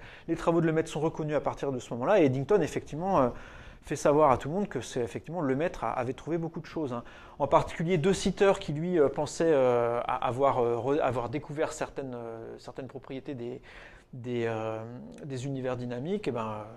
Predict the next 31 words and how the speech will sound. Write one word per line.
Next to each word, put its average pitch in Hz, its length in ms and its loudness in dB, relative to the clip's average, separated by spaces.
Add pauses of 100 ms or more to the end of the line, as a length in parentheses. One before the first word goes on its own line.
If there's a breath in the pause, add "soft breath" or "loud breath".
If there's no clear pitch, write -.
(140)
il 123 80 -12
voit 120 120 -2
les 110 60 -2
travaux 120 200 -4
de 117 60 -6
Lemaître 165 320 -4
et 120 80 -2
il 110 100 -8
fait 113 100 -10
pas 120 120 -8
de 117 40 -8
difficulté. 160 380 -8
Il 135 60 -4
dit, « 131 80 -2
Oui, 139 80 0
bah, - 80 -6
effectivement, 147 320 -12
Lemaître, 120 280 -6
il 123 80 -8
l'a 117 60 -6
fait 120 140 -8
avant 113 160 -6
moi, 139 120 -6
il 151 40 -4
n'y 123 60 -6
a - 40 -12
pas 131 140 -10
de, 123 120 -8
pas 127 140 -14
de - 60 -20
problème. » 117 200 -20